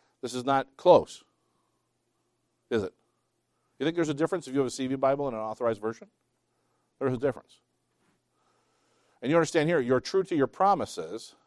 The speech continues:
This is not in here at all. Is this true? Well, it's true. But this, this passage is about God's word. It's about his word.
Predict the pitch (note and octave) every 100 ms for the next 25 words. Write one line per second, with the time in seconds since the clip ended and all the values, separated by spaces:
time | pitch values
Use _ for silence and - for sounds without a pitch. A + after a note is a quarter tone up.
0 | _ _ _ _ _ _ _ _ _ _
1 | _ - - - _ B2 B2+ B2 A2 C#3
2 | - _ _ _ _ _ _ _ _ _
3 | _ _ _ _ _ _ _ _ B2+ A2
4 | C#3 - - D#3 G#3+ - _ C3 D3 -
5 | - - - _ _ _ _ _ _ _
6 | _ _ _ - C3+ A3 - - D3 A3+
7 | - G3+ A#3+ G#2 G#2 A#2+ A#2+ A#2 A#2+ _
8 | - D3+ D#3 G#2+ F#3 A3+ - _ _ _
9 | _ _ _ _ _ _ - C#3+ G#3 D#3+
10 | A#2+ D#3 G#3 D#2+